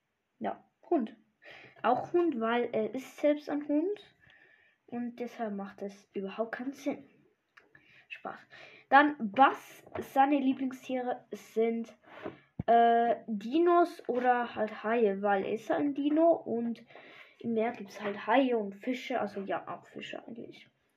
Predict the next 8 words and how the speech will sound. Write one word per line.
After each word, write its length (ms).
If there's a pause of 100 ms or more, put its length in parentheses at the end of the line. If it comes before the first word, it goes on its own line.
(1040)
Dann 800 (320)
Lola, 720
ihr 220
Lieblingstier 880
ist 280
ein 360
Fuchs, 440 (140)
weil 340